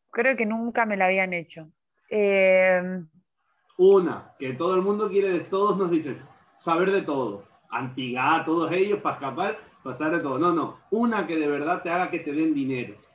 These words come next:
Speaker 2: Los receptores
Speaker 1: ¿Que te
Speaker 2: siempre
Speaker 1: den dinero?
Speaker 2: Por la que te dan dinero, por la que te pagan, por la que esta chica vale la pena por esto.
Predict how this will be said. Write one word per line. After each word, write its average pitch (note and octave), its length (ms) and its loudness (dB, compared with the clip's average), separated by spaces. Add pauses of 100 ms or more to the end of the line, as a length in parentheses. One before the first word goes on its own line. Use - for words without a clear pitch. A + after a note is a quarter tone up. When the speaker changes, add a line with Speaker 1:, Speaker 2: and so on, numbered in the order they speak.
(920)
Speaker 2:
Los C3+ 80 -4
receptores D3 480 -2
Speaker 1:
¿Que A3 160 6
te D#3+ 60 2
Speaker 2:
siempre A3 180 8
Speaker 1:
den D#4 300 4
dinero? D#4 720 6
Speaker 2:
Por F3 180 -2
la E3 220 0
que D#3+ 160 2
te D#3+ 100 2
dan G#3 240 0
dinero, E3 480 0
por D3 180 -2
la C#3+ 160 -2
que C3+ 140 -4
te C3 160 -4
pagan, B2+ 480 -2
por B2+ 240 -4
la C3+ 220 -4
que C3 280 -4 (160)
esta C3 300 -10
chica F3 240 -4
vale E3 180 -2
la B2 160 -4
pena F3 320 -2
por A#2 220 -6
esto. A#2 380 -10